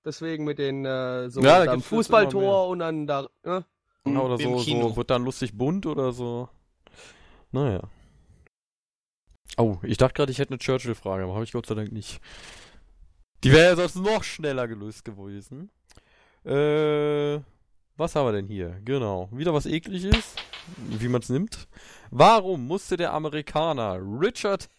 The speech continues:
Speaker 2: Halliburton sechsunddreißig Cent berappen, als er neunzehnhundertachtundzwanzig pudelnass aus dem Atlantik stieg?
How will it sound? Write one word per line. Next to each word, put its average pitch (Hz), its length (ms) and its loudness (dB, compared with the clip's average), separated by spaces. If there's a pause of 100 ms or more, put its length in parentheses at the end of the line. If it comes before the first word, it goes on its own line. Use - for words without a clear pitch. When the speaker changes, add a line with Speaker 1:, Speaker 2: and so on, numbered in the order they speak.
(100)
Speaker 2:
Halliburton 143 1200 -2 (360)
sechsunddreißig 175 920 -2
Cent - 320 -6
berappen, 113 400 -4
als 131 300 -6
er 117 100 -2
neunzehnhundertachtundzwanzig 151 1500 -2
pudelnass 175 560 0
aus 135 140 -6
dem 127 140 -6
Atlantik 127 440 -4
stieg? - 380 -18